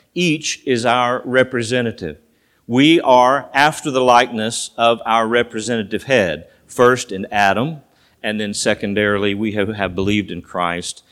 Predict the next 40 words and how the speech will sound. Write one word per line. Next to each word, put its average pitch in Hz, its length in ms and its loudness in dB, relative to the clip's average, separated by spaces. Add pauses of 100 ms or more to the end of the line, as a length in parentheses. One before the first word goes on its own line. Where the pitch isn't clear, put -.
(200)
in 101 160 -8
our 90 340 -4 (140)
heavenly, 92 600 -2 (280)
uh, 87 240 -10
head, 90 300 -6
and 82 100 -10
that 87 160 -6
is 85 320 -10 (400)
Christ, 90 400 -2
the 87 60 -12
man 85 240 -8
from 78 180 -16
heaven. 80 420 -10 (320)
Now, 120 80 0
to 120 80 -2
bring 202 200 4
this 185 160 2
contrast 151 680 0
to 135 80 2
a - 20 4
little 180 280 4
clearer 135 320 2
point, 120 320 -2
I 107 40 -2
want 147 220 -4
you 233 40 -8
to 202 60 -2
look 147 160 0
in 110 100 -2
First 131 340 -4
Corinthians 110 640 -4
chapter 107 340 -6
fifteen, 107 720 -4 (600)
where 117 120 0
Paul 151 280 0
again 127 480 -2 (600)
argues 117 560 0
when 110 180 -4
he's, 110 360 -2
um, 104 240 -2